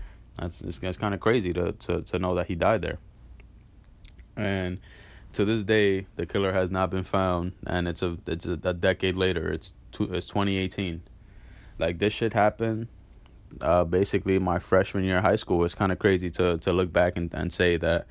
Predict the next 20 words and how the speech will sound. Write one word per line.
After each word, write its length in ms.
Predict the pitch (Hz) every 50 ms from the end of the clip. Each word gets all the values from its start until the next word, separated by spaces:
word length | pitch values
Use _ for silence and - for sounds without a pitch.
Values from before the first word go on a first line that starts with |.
| - - - - - - - -
I 100 | 85 90
was 100 | 90 90
a 40 |
freshman 400 | 85 - 95 90 - - 95 90
in 60 | 87 87
high 140 | 92 82
school 280 | 82 - - 87 78 78
ten 320 | - - - 98 90 87
years 200 | 85 85 82 78
ago. 240 | 76 73 67 65 - - - - - - - -
Um, 500 | - 73 80 76 76 78 76 76 80 - - -
I 140 | - 80 82
still 240 | - - 107 104 101
remember 360 | 98 98 98 92 90 90 90
fucking 560 | - - 87 90 - - 85 85 85 85 85 - - - - - - - - - - - -
pulling 260 | - 101 95 92 90 92
up 140 | 90 82
to, 360 | - - 95 90 87 85 87 85
uh, 360 | 85 85 82 82 80 76 90 - - - 104 - -
to 120 | - 98